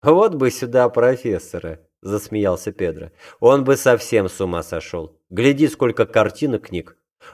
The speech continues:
Он бы, во, какой портрет с меня нарисовал!» И Далдон широко развёл руки. Педро ещё раз осмотрел дом, посвистывая, подошёл к садовой решётке.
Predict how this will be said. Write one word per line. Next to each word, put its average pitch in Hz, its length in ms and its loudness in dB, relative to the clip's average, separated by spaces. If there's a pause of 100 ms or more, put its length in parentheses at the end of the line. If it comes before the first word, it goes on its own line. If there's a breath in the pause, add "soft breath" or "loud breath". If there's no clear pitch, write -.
Он 180 400 4
бы, 165 200 6
во, 208 480 6
какой 190 580 2
портрет 165 720 4
с - 40 -14
меня 151 320 4
нарисовал!» 127 760 2 (220 loud breath)
И 123 220 -4
Далдон 113 800 4
широко 110 600 0
развёл 95 440 -2
руки. 85 340 -14 (800 soft breath)
Педро 190 320 4
ещё 156 500 2
раз 110 300 2
осмотрел 101 580 -2
дом, 143 440 -2 (200)
посвистывая, 139 760 2
подошёл 123 580 2
к - 80 -18
садовой 110 440 -2
решётке. - 560 -14